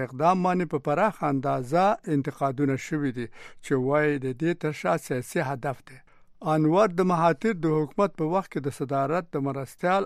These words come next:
او د مالیې د وزیر په حیث وظیفې سرته رسولې دي او تر نولس سوه نهه نوي کال پورې د مهاتیر قایم مقام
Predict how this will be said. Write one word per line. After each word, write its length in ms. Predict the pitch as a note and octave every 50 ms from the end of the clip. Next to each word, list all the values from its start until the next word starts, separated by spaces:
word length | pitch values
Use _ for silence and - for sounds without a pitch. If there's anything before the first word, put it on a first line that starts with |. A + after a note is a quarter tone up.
| - E3+
او 60 | D#3 C3+ D3+
د 140 | D3 C#3+ C#3+
مالیې 340 | C#3 C#3+ C#3+ D3+ E3+ F#3 F3 C#3+
د 140 | D3+ C#3 C#3+
وزیر 420 | C#3+ C#3 C3 C3 F#3 G3+ F3+ - -
په 20 | D3+ C#3+ D3
حیث 180 | E3+ F#3 G3 F#3 -
وظیفې 440 | D#3+ C3+ A#2+ C3 C3+ C3 - F3 D3+ - -
سرته 220 | D#3 C#3+ C3 - C#3+ C3+
رسولې 480 | C#3 - - C3+ C3 D3 D#3+ D#3 C#3+ C3 A#2
دي 80 | B2 A#2+ - - - - - - - - D#3 D3
او 60 | D3 C#3+ C#3+ C#3+ C3+ - D3+
تر 100 | D3 C3 D3 D3+
نولس 440 | E3 G3 G3 F3+ F3+ F3+ D#3+ - - E3+
سوه 280 | D#3+ D#3+ D#3+ D#3+ D#3 D3+ D3
نهه 260 | C#3+ C3+ C3+ C3 C3 C3
نوي 320 | C3+ C3+ C3 C#3 C#3 C#3+ C3+ -
کال 180 | E3 E3 F3 E3+ E3 -
پورې 240 | E3+ D#3+ D3+ D#3 D#3 C#3 C#3+
د 160 | C#3+ C3+ C3+
مهاتیر 640 | B2+ C3 C#3 C3+ B2+ - - - D#3+ E3 F#3+ - - - -
قایم 460 | - C#3+ C3 C3 C3 C3 C3 B2+ B2+ B2+ B2
مقام 580 | - - - - F3 F#3+ G3+ G#3 G#3 G3 -